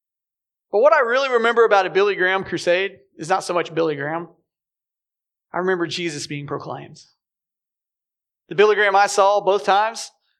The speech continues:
they walked him out, and he had a fancy chair they had built so he could sit, but it looked like he was standing. He was, he was on up in years,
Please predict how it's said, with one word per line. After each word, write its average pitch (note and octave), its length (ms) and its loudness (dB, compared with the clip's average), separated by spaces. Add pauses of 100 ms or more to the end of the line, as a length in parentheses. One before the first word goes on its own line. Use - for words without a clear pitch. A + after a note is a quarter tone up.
(500)
they F3 140 0
walked F#3 380 2
him F3 140 -2
out, E3 440 0 (400)
and D#3+ 100 -6
he E3 60 -2
had F3 120 2
a D3+ 60 -2
fancy G3 400 -2
chair F#3+ 300 0
they D3+ 100 -2
had D3 160 -8
built D#3 240 -2
so D#3 100 -4
he D#3+ 100 -6
could C#3+ 120 -12
sit, - 560 0 (380)
but - 140 -6
it F#3 100 -4
looked F3 160 -2
like D3+ 120 0
he D3 100 -10
was C3+ 120 -10
standing. C3 440 -14 (720)
He A#3 120 -16
was, F#3+ 240 -6 (180)
he G#3 120 -12
was F#3 160 -2
on G3 160 4
up F3+ 120 -2
in D#3+ 100 -4
years, E3+ 500 -2